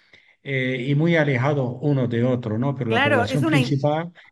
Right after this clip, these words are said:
Speaker 2: es una invasión, una invasión amable, una invasión festiva, una invasión divertida, pero una invasión.
Speaker 1: Efectivamente, es una invasión,
Speaker 2: <laughs>
Speaker 1: eh,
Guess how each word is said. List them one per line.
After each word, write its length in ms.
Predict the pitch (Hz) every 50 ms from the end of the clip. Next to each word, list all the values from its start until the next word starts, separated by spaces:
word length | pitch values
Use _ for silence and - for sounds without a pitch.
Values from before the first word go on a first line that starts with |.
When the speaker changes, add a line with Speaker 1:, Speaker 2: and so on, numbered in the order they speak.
| _ -
Speaker 2:
es 180 | 262 254 -
una 140 | 359 339 330
invasión, 500 | 311 285 262 233 - - - 359 330 294
una 120 | 262 254 262
invasión 420 | 277 269 269 254 269 311 294 294
amable, 480 | 285 269 262 269 285 302 330 330 294 247
una 140 | 247 262 262
invasión 520 | 262 262 240 233 - - 262 269 277 262
festiva, 560 | - 233 208 208 - - 269 277 294 285 269 254
una 120 | 233 233
invasión 440 | 226 226 220 208 208 208 254 254 262
divertida, 580 | 262 247 220 214 208 208 254 269 349 403 415 -
pero 200 | 240 226 220 202
una 140 | 202 262 311
invasión. 840 | 330 294 240 185 - - 240 285 480 508 359 226 185 - - - _ _ _ _ _ _ _ _ _ _
Speaker 1:
Efectivamente, 840 | 170 147 120 131 139 127 127 - 170 160 151 127 120 110 101 - 123
es 60 | 117
una 140 | 123 143 139
invasión, 640 | 139 139 139 123 - - 165 170 175 196 214 202 -
Speaker 2:
<laughs> 220 | - - - _ _
Speaker 1:
eh, 800 | - 139 135 135 131 127 123 123 123 123 123 123 123 120 120